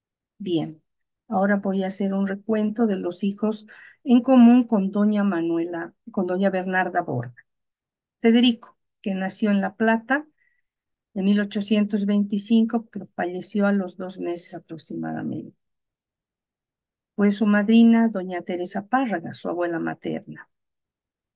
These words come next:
Andrés Federico, que nació en La Plata en mil ochocientos veintisiete, hijo legítimo de don Manuel Dora-, Doria Medina y doña Bernarda Borda. Fue su padrino don José María Martínez.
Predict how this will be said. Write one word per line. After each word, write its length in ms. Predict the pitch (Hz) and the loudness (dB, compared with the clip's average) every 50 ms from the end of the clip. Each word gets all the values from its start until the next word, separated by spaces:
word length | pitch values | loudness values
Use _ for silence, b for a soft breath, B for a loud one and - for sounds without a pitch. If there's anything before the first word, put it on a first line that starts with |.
| _ _ _ _ _ _ - | _ _ _ _ _ _ 0
Andrés 440 | 202 208 208 208 220 226 220 - | 2 2 4 4 4 2 2 2
Federico, 680 | - 220 208 214 226 226 233 226 226 - 254 269 302 - _ _ _ _ _ _ _ _ _ _ _ _ _ _ _ | 0 0 2 2 2 2 2 0 0 -2 -4 -4 -4 -6 _ _ _ _ _ _ _ _ _ _ _ _ _ _ _
que 100 | - 190 | -8 -8
nació 320 | 185 185 180 175 - 208 196 | -6 -6 -8 -6 -2 0 0
en 100 | 196 196 | 2 2
La 160 | 190 196 - | 0 -2 0
Plata 340 | 214 202 196 196 202 - 190 | 0 2 2 2 0 -4 -6
en 80 | 180 | -6
mil 140 | 185 185 185 | -6 -8 -8
ochocientos 640 | 180 175 - - 190 - 196 180 185 202 - 190 180 | -8 -10 -10 -12 -10 -8 -8 -8 -8 -8 -10 -10 -10
veintisiete, 880 | 180 185 196 196 202 214 226 226 226 - 247 240 233 233 - 247 240 233 - | -6 -4 -2 -2 0 2 0 0 2 2 2 2 2 2 0 -2 -2 -2 -4
hijo 260 | 214 202 - 208 190 | -6 -6 -4 -4 -4
legítimo 600 | 185 185 185 - 208 202 202 - 202 190 190 185 | -4 -4 -6 -6 -6 -6 -4 -4 -4 -4 -4 -4
de 120 | 185 180 | -6 -6
don 220 | 180 180 175 175 170 | -6 -6 -6 -6 -6
Manuel 340 | 175 175 180 190 196 196 | -6 -6 -4 -2 -2 -2
Dora-, 340 | 190 185 175 175 170 - - - | -4 -4 -6 -6 -6 -6 -8 -8
Doria 320 | - 196 190 180 180 175 175 | -10 -8 -6 -4 -4 -4 -4
Medina 500 | 175 175 175 185 190 196 196 202 208 208 | -4 -6 -6 -6 -4 -2 -2 0 0 0
y 60 | 196 | 0
doña 260 | 190 175 170 165 160 | -2 -2 -2 -2 -2
Bernarda 540 | 156 175 165 165 170 170 170 170 170 190 190 | -2 -4 -4 -2 -2 -2 -2 -2 -2 -4 -2
Borda. 380 | 190 226 233 226 208 180 - - b b b b b b _ _ _ - | 0 2 2 0 0 -4 -10 -16 b b b b b b _ _ _ -6
Fue 100 | 214 208 | -6 -4
su 200 | 208 - 208 - | -4 -4 -4 0
padrino 480 | 208 202 202 208 226 226 226 226 220 | 0 0 2 4 4 4 4 4 2
don 180 | 196 190 180 175 | 0 -2 -8 -8
José 300 | - - 196 - 208 196 | -10 -12 -12 -8 -6 -6
María 320 | 190 185 180 185 180 175 | -4 -4 -6 -6 -6 -6
Martínez. 920 | 175 165 160 160 165 _ - 160 139 139 - - 156 - - - - _ | -4 -4 -6 -6 -8 _ -6 -6 -6 -6 -6 -10 -14 -18 -20 -20 -20 _